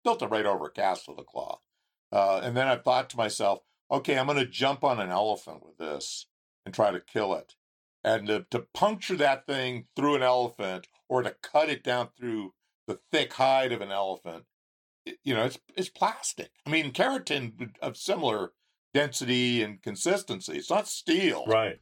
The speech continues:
Speaker 2: right.
Speaker 1: And, uh, you know, so I tend to think they're more for puncturing, that somehow in the biomechanics, these things could punch holes between the ribs, but they're not cutting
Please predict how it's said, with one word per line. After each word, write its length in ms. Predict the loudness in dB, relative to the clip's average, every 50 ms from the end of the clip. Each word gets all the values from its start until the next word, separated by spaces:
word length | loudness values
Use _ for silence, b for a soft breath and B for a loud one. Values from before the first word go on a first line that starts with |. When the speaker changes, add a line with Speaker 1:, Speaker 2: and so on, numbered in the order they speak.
| _ -4
Speaker 2:
right. 240 | -2 0 0 -2 -4 -8 -2
Speaker 1:
And, 560 | 2 2 4 4 4 2 0 -4 -12 -4 0
uh, 160 | 2 2 2 0 _ _ _ _ _ _
you 80 | -2 0
know, 60 | 0
so 160 | 0 2 4
I 140 | 4 4 4 2
tend 240 | 0 -2 -2 0
to 60 | -2 -4
think 320 | -4 -2 -4 -4 -4 -4
they're 180 | -2 -2 -2 0
more 280 | 2 2 2 2 2 0
for 300 | 0 0 0 0 0 -2 _
puncturing, 680 | 0 0 0 0 -4 -8 -6 -4 -4 -4 -4 -8 -8 -2
that 180 | -2 -2 -4 _ _ _ _ _ _ _ _
somehow 300 | 0 2 4 4 6 4
in 60 | 4 2
the 80 | 0
biomechanics, 960 | 2 2 4 4 4 2 0 0 -6 -8 -6 -6 -4 -2 -2 -2 -4 -6 -6 -8
these 220 | -10 -8 -8 -8
things 160 | -10 -10 -10 -8
could 180 | -10 -10 -10
punch 280 | _ -2 -2 -2 -2 -4
holes 580 | -4 -2 0 2 2 2 0 0 -2 -6 -10 -14 _ _ _ _ _ -14
between 340 | -12 -6 0 0 0 2
the 80 | 2 0
ribs, 400 | 0 2 2 2 2 0 -2 -4
but 140 | -8 -6 -4
they're 80 | -4 -2
not 280 | 0 0 0 0 -2 _ _ _ _ _ _ _ -16
cutting 600 | -4 0 2 2 2 0 -4 -6 -8 -12 -16 _